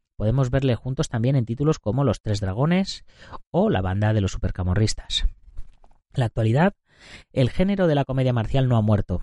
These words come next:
tan solo ha evolucionado, como lo ha hecho el resto del cine, que hibridiza y mezcla géneros en un intento de encontrar nuevas fórmulas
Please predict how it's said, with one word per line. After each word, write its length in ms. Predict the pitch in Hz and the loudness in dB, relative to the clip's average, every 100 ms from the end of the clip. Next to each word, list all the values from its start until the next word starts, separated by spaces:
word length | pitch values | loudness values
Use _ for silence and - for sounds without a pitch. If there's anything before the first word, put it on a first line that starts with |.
| - - - - - | -8 -18 -16 -16 -6
tan 180 | 110 98 | -4 -2
solo 380 | - 175 202 - - | 0 0 0 -4 -10
ha 160 | 107 | -2
evolucionado, 680 | 113 113 101 - 98 104 90 - _ _ - - | 0 2 0 0 0 2 2 -2 _ _ -10 -8
como 180 | - 147 | -4 -2
lo 80 | 170 | 0
ha 40 | |
hecho 120 | - | 0
el 80 | 185 | -2
resto 260 | 185 - 160 | -2 0 2
del 160 | 120 | 2
cine, 340 | 104 156 180 202 _ _ | 4 4 4 0 _ _
que 80 | 127 | -2
hibridiza 600 | 113 107 113 147 196 196 | 0 2 2 2 0 0
y 60 | 175 | 0
mezcla 300 | 143 - 117 | 0 -2 -6
géneros 420 | - 135 151 151 _ - - | -2 2 2 0 _ -20 -12
en 140 | 127 170 | 0 2
un 100 | 190 | 2
intento 360 | 151 139 143 | 0 -2 0
de 60 | 131 | 0
encontrar 380 | 110 101 120 117 | 0 0 0 2
nuevas 240 | 120 110 | 2 0
fórmulas 540 | - 120 135 139 135 | 0 -2 2 2 2